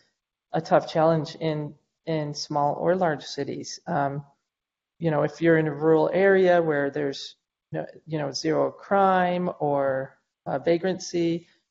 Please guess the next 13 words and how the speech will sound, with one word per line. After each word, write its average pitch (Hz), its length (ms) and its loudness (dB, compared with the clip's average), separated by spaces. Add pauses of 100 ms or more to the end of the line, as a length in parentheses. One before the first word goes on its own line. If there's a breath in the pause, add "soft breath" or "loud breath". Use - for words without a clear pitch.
(120)
you're - 100 -4
probably 202 260 6
not 156 180 0
gonna 156 140 -6
have 156 280 2
as - 240 -10
big 139 140 -2
of 131 80 -12
a - 40 -16
problem. 143 540 0
But - 140 -2
on 143 160 -4
Maui, 156 420 0